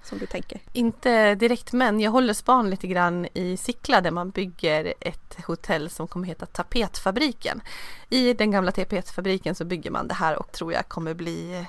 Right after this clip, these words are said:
Speaker 2: jättebra. Och jag gillar ju att det händer saker här i mina hemmahots, Nacka.
Speaker 1: Mm. Om vi ska gå in på årets happening i resebranschen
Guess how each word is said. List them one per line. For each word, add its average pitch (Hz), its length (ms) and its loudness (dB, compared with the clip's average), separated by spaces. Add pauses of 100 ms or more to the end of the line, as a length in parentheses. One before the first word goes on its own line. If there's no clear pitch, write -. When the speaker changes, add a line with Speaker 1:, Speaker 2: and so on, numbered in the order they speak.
Speaker 2:
jättebra. 220 420 4
Och 202 100 0
jag 196 80 2
gillar 202 220 2
ju 190 40 2
att 196 60 -4
det 190 60 -4
händer 185 220 -2
saker - 260 -4
här 170 160 -6
i 170 100 -8
mina 175 160 -2
hemmahots, 190 640 0
Nacka. - 400 -2 (280)
Speaker 1:
Mm. 294 220 2 (280)
Om 254 400 2
vi 262 300 -2
ska 233 400 4
gå 226 400 2
in 214 280 0
på - 240 0
årets 233 320 6
happening 220 460 2
i 220 160 0
resebranschen 214 800 0